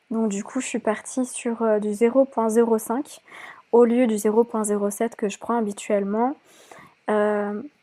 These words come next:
grosso modo, c'est juste que plus c'est fin, plus c'est difficile à travailler. Voilà, c'est pour ça. Du coup, en termes de technique, je pense que ça vient de là et c'est pour ça que ça vaut un peu plus de points.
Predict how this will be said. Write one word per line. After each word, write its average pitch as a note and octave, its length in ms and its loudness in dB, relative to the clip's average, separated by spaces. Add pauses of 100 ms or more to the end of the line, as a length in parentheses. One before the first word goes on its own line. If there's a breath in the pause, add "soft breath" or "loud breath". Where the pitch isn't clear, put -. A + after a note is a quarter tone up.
(100)
grosso B3 400 2
modo, B3+ 300 4
c'est D4 200 0
juste C#4 240 -2
que B3 140 -2
plus C4 280 -6
c'est B3+ 180 -2
fin, C4+ 360 -2
plus - 200 -8
c'est B3+ 240 -2
difficile A#3+ 600 -4
à A#3 100 4
travailler. A3 540 0 (360)
Voilà, G#3 300 -2
c'est - 180 -4
pour A3+ 180 -4
ça. - 180 -4 (360 loud breath)
Du A3+ 80 -12
coup, C4 180 -2
en B3 100 4
termes A#3+ 240 0
de A3+ 60 0
technique, A#3+ 600 -4
je G#3+ 100 -6
pense A3+ 200 -2
que A#3 100 -12
ça A3 180 -2
vient G#3+ 160 -2
de G#3 100 -4
là A#3 220 -2
et A3 40 -6
c'est - 120 -10
pour - 180 -16
ça A#3 140 -4
que - 120 -14
ça - 180 -4
vaut G#3 180 -4
un G3+ 80 -8
peu - 100 -14
plus A#3+ 260 -8
de G#3+ 120 -2
points. G#3 300 -10